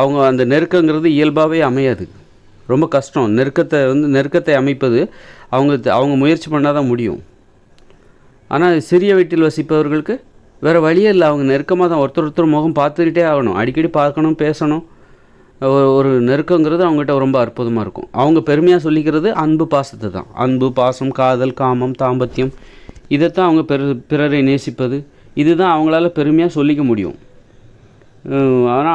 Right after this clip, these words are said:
ஆடம்பரமா வசிக்கிறவங்களுக்கு பொருள், பணம், அஹ், சாப்பாடு, ஆடம்பர உணவுகள், அஹ், மாதிரி ஏ சி, ஃப்ரிட்ஜு, அது காரு, பங்களா, வேலைக்காரங்க,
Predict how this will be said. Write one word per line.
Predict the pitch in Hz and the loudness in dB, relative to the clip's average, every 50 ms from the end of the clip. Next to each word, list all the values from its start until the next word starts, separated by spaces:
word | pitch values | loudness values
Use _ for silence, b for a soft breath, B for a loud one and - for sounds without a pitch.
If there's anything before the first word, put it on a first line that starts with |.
| 151 151 | 0 0
ஆடம்பரமா | 165 175 170 170 170 165 165 165 165 | 0 0 0 0 0 0 0 0 0
வசிக்கிறவங்களுக்கு | 160 156 151 165 147 160 156 160 160 160 160 170 214 233 - - - - - - _ - | 0 -2 -4 -6 -6 -4 0 0 0 0 -2 -4 -8 -10 -10 -16 -20 -20 -20 -20 _ -8
பொருள், | - 143 147 147 143 139 143 143 | -2 0 0 2 2 0 -2 -4
பணம், | 139 - 139 131 131 139 139 139 139 139 B B B B B B B - | -4 -4 -4 -2 -2 -2 -2 -2 -4 -6 B B B B B B B -6
அஹ், | - 135 135 135 135 | -2 0 0 0 0
சாப்பாடு, | 123 - - 131 135 - - - 139 131 123 131 139 139 135 | -2 -2 -4 -4 -4 -4 -4 -2 -2 -2 -2 -2 -4 -4 -4
ஆடம்பர | 113 127 135 139 143 139 143 135 131 131 127 | -4 -4 -4 -2 -2 -2 -2 -2 -2 -4 -4
உணவுகள், | 120 131 139 135 131 117 131 143 139 135 135 - - b b b b b - | -2 -2 -2 -2 -2 -2 -2 -4 -6 -6 -10 -18 -20 b b b b b -8
அஹ், | - 120 123 123 123 120 117 113 117 113 113 107 | -4 -2 0 0 0 2 0 0 0 0 -2 -2
மாதிரி | 113 120 135 131 123 120 | 0 -2 -2 -2 0 0
ஏ | 127 135 | 0 0
சி, | 127 - - 127 127 | -2 -2 -4 -4 -4
ஃப்ரிட்ஜு, | 120 123 139 135 131 - 143 135 135 135 | -4 -4 -6 -6 -6 -6 -4 -4 -4 -4
அது | 135 120 120 120 127 123 127 120 | -4 -4 -4 -4 -4 -4 -4 -6
காரு, | - - 131 135 135 131 123 123 113 | -4 -4 -4 -4 -2 -2 -2 -2 -2
பங்களா, | 110 123 123 131 135 135 135 131 | -2 -4 -4 -2 0 0 0 0
வேலைக்காரங்க, | 123 113 120 131 135 127 143 135 131 131 127 131 135 131 | 0 0 0 0 -2 -2 -2 -4 -2 -4 -6 -6 -8 -8